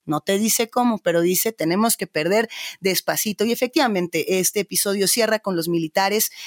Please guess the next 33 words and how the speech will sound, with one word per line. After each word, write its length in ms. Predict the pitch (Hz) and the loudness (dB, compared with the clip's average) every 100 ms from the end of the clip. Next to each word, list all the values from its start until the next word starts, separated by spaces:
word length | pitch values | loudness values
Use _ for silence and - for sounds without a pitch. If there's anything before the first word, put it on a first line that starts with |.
| - - | -14 -2
entrando 680 | 190 185 220 220 226 233 _ - | 0 2 2 2 2 0 _ -4
al 140 | 175 170 | 0 0
banco. 380 | 160 156 123 - - | 0 -4 -10 -18 -2
Y 160 | 196 | 2
a 100 | 180 | 2
partir 280 | 190 185 220 | 2 0 0
de 60 | 214 | 0
ese 120 | 208 | 0
momento 400 | 185 196 202 208 | 0 0 0 0
sabemos 400 | 196 175 185 - | 0 0 0 -2
que 120 | 185 | -4
comienza 600 | 147 160 175 180 - 196 - - - | 0 2 2 0 0 -2 -4 -14 -2
la 140 | 165 | -2
guerra. 460 | 156 170 156 147 - - - | 2 0 0 -4 -8 -14 -4
El 120 | 196 | 0
episodio 680 | 220 226 240 294 285 277 254 | 0 0 0 2 2 2 0
cuatro 600 | - 247 240 247 262 262 - | 2 0 0 2 2 2 -2
arranca 640 | - 214 220 233 240 240 226 | 0 0 2 0 2 0 -2
con 300 | 214 196 185 | -2 -2 0
caos 520 | 220 214 262 302 - | 2 2 2 0 -2
en 140 | 202 | -2
el 140 | 185 180 | 0 2
banco, 380 | 190 208 220 208 | 2 2 0 0
con 180 | 196 | 0
un 100 | 190 | 0
caos 300 | 196 190 196 | 2 2 2
desmedido, 600 | 180 214 180 165 190 208 | 0 0 0 0 0 2
muy, 380 | 233 196 220 254 | 2 4 4 4
muy 220 | 233 233 | 4 4
distinto 500 | 208 202 - 220 220 | 2 0 2 0 2
al 80 | 226 | 2
que 120 | 202 | 0
teníamos 560 | 185 175 185 196 208 202 | -2 0 2 2 2 0